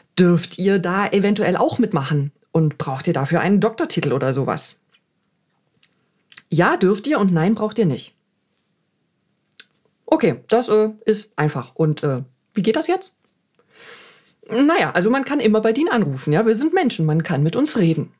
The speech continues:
Man kann aber auch vorbereitet anrufen und dann geht das Ganze so. Man schaut auf unserer Seite die Liste mit den Normenausschüssen durch. Unsere Normenausschüsse gibt's einmal alphabetisch sortiert und einmal nach Themen. Beide Links stellen wir euch in die Shownotes.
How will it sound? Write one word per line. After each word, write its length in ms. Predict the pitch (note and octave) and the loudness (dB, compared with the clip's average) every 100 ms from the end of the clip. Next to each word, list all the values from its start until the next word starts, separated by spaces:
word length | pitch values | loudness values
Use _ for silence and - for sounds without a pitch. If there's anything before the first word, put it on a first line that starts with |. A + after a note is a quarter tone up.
| _ _ _ | _ _ _
Man 160 | A3 A3 | 0 0
kann 280 | A3+ D#4 E4+ | 0 0 0
aber 220 | G#3+ A3+ | 0 2
auch 260 | G#3+ G#3+ - | 0 -2 -6
vorbereitet 640 | - A#3 B3+ F#3 D#3+ F#3 | 0 2 4 2 0 -2
anrufen 440 | C3 D#3+ G3+ A#3 E4+ | 0 0 0 0 0
und 260 | - F#3+ | 2 2
dann 300 | F3 C4 C#4+ | 2 2 0
geht 180 | G3+ G#3+ | 0 0
das 160 | G#3+ G#3+ | -2 -2
Ganze 460 | C3+ C#3+ F3 E3 | -4 -2 -2 -2
so. 500 | - C3+ D#3 D#3+ D3 - _ _ _ _ _ _ _ _ _ - | -2 2 4 4 2 -4 _ _ _ _ _ _ _ _ _ -4
Man 240 | F#3+ G3 | 0 2
schaut 360 | G#3 A#3 D4 D4 | 0 0 -2 -2
auf 160 | G#3+ | -4
unserer 480 | - A3+ A#3 F3+ D3 | 0 0 0 -2 -4
Seite 400 | C3 C#3+ G#3 C#4+ | -2 0 0 2
die 100 | A3+ | 2
Liste 360 | E3+ C#3 - G3 | 2 0 0 2
mit 180 | F#3+ B3+ | 2 2
den 100 | C4+ | 2
Normenausschüssen 840 | D4+ F#3+ B2+ C#3+ C#3+ D3 - B2 | 2 2 0 -2 -4 -4 -4 -2
durch. 360 | A2+ - - _ _ - - - - - - | -2 -4 -8 _ _ -18 -16 -16 -18 -10 0
Unsere 340 | C#4+ C4+ A#3 | 2 2 2
Normenausschüsse 920 | G3 F3 G3+ A#3+ - G3 - G#3+ G#3 | 2 4 2 0 -2 -4 -2 -2 -2
gibt's 280 | G3 D#3 - | -4 -6 -4
einmal 300 | D3+ D#3 D3 | 0 0 0
alphabetisch 680 | C3+ C#3 C#3+ C3+ G#3+ C#4 C4 | -2 -2 -2 0 0 0 -4
sortiert 400 | A3+ A3+ A3+ A3+ | -2 0 0 0
und 120 | A#3 | 0
einmal 280 | - D#3 D3 | 0 0 0
nach 200 | C3+ C3 | -2 -4
Themen. 540 | - F#3 A#3 C4+ A#3+ E3+ | -4 2 2 2 0 0
Beide 320 | D3+ F3+ F3 | 0 0 0
Links 340 | D#3+ E3+ - | 0 -2 -4
stellen 260 | - D3+ D#3 | -4 0 0
wir 60 | |
euch 140 | E3 - | -2 0
in 100 | G#3 | 0
die 80 | B3+ | 0
Shownotes. 720 | - C#3 C#3+ G#2 - - | 0 0 0 -2 -8 -14